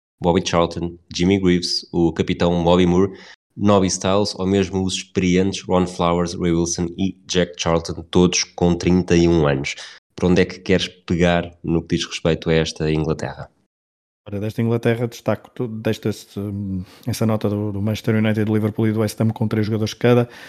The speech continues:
Speaker 2: se bem que o West Ham com maior preponderância, diria, até depois vamos falar disso na, na final. Hum, catorze clubes representados, todos os jogadores vinham de, de clubes ingleses,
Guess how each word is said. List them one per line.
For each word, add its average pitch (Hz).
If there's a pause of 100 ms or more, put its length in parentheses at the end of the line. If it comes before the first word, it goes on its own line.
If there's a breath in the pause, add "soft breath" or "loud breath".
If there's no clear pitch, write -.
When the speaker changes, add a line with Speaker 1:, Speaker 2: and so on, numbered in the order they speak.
(180)
Speaker 2:
se -
bem 110
que -
o 110
West 104
Ham 107
com 107
maior 104
preponderância, 110
diria, 110
até 101
depois 104
vamos 104
falar 110
disso 107
na, 107
na 110
final. 120 (420 loud breath)
Hum, 113 (280)
catorze 131
clubes 127
representados, 120
todos 120
os 113
jogadores 113
vinham 113
de, 110
de 107
clubes 110 (100)
ingleses, 120